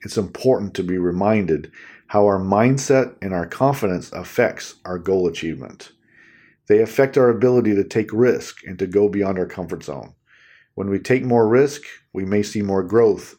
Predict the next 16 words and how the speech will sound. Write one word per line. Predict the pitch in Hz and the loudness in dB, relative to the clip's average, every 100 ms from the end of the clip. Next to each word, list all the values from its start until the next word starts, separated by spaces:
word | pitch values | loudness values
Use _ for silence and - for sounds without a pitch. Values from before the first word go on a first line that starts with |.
| - | -18
and | 90 90 | -12 -4
we | 101 | -2
will | 92 | -4
see | - 101 | -2 0
our | 92 | 0
goals | 87 104 110 82 80 | 0 2 2 2 -4
getting | 92 82 | -8 -8
close | 80 107 101 76 - - _ | -6 -2 0 -2 -10 -20 _
to | - | -10
being | 87 92 87 | -4 -4 -4
accomplished. | 82 90 82 - - - _ _ _ _ _ | -6 -8 -8 -10 -14 -18 _ _ _ _ _
If | - 92 | -10 -4
you | 104 | -4
change | - 117 123 135 | -2 0 2 2
your | 151 | 2
mindset, | 151 160 139 - 87 | 4 2 0 0 0